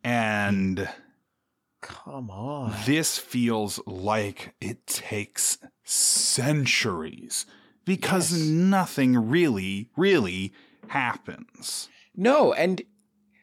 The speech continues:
Speaker 2: it's funny because even the little bits and pieces that I like,
Speaker 1: Mm-hmm.
Speaker 2: such as we're gonna show that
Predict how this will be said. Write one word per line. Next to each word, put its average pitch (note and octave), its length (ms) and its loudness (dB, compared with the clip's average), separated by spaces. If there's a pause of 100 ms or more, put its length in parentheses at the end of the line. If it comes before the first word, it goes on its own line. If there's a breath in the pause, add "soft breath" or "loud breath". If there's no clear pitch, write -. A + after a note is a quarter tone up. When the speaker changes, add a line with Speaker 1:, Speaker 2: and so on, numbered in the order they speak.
(160)
Speaker 2:
it's - 220 -6
funny E3+ 320 -2
because B2+ 460 -8 (200)
even F#3 360 -8
the D#3 60 -4
little C#3+ 480 -2
bits - 420 -4
and A#2+ 240 -8
pieces A#2 580 -6
that A2+ 160 -4
I F#2+ 240 -2
like, F2+ 460 -6 (260 loud breath)
Speaker 1:
Mm-hmm. A2+ 120 -8
Speaker 2:
such F3 320 -2
as E3+ 280 0 (220)
we're D#3+ 260 -4
gonna F3+ 180 -2
show F#3 280 2
that E3+ 280 -2